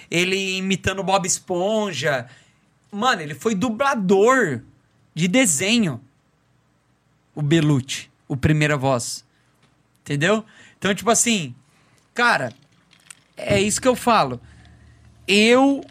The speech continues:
acredito muito na parada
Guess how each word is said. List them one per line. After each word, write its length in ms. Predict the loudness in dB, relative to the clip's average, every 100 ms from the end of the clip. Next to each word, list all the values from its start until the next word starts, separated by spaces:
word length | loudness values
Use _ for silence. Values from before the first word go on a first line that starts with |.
| _ -4
acredito 960 | -4 -4 -6 -4 -4 -6 -8 -10 -10
muito 1120 | -8 -4 -2 2 6 8 8 4 0 -8 -18 -20 _ -18 -12 -10 -12 _ _
na 160 | -6 -6
parada 720 | -2 0 2 2 0 -2 -8